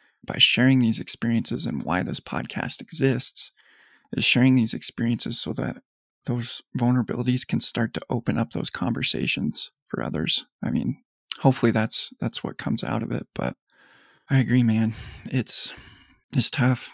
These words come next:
and it's hard 'cause I look back and, and even now, I feel like there's a lot of moments in my life that I built up around me to be these great things. So, like, I'm going on a mission for two years to Armenia. I'm gonna learn this language. I'm gonna do all this stuff. Well, I came home early. Okay. Well,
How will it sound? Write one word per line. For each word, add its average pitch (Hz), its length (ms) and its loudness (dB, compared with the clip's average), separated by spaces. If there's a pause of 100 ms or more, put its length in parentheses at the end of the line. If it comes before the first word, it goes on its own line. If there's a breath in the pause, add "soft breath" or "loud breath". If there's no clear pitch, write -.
(140)
and 113 120 4
it's 104 120 2
hard 127 220 0 (120)
'cause - 120 -4
I 104 60 2
look 117 240 -2
back 120 320 2
and, 117 220 0 (260)
and 113 140 0
even 120 220 2
now, 120 360 2 (120)
I - 80 -6
feel 117 140 -2
like 135 120 2
there's 120 160 2
a 110 40 0
lot 113 240 2
of 160 100 0
moments 123 440 2
in 117 60 4
my 110 140 2
life 117 360 -2
that - 120 -4
I - 80 -2
built 120 400 0
up - 280 0
around 117 400 0
me 143 220 2 (300 loud breath)
to - 100 -6
be 117 140 0
these 113 220 0
great 117 260 -2
things. 123 360 0
So, - 180 -2
like, - 520 -8
I'm 113 120 4
going 123 220 4
on 123 100 6
a 113 40 6
mission 127 360 4
for - 120 -14
two - 240 -2
years 123 360 2
to - 140 -6
Armenia. 117 420 4
I'm - 60 -2
gonna 120 180 -2
learn 127 180 2
this 123 180 -4
language. 127 320 0
I'm - 60 -4
gonna - 120 -2
do - 160 -4
all 71 80 -4
this - 160 -2
stuff. - 320 -2
Well, - 120 0
I - 60 -6
came - 200 -4
home - 200 -2
early. - 340 -4 (720)
Okay. - 220 0 (560 loud breath)
Well, - 360 0